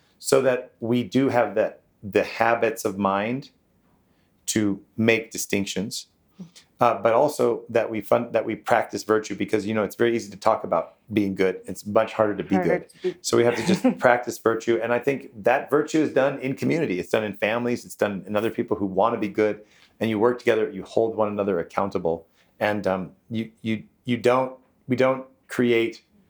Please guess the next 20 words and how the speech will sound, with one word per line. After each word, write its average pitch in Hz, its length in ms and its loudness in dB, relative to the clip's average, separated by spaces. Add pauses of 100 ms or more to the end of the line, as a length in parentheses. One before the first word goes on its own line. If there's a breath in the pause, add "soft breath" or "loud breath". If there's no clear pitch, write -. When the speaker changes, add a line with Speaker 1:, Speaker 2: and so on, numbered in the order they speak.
(440)
Speaker 1:
we 123 80 4
don't 147 240 2
create 131 500 0
virtuous, 113 680 0 (220)
moral 113 560 2
people 113 420 -2
in 120 120 -4
an 98 80 -4
ethics 101 280 -2
classroom. 82 520 -4 (240)
Speaker 2:
Mm-hmm. 165 260 -6
Speaker 1:
Uh, 95 200 0 (500)
but 117 400 2
I 117 80 -2
do 117 200 0
think 113 200 -4
there's 107 180 -2
a 98 40 -6
place 123 440 0
for, 87 420 -2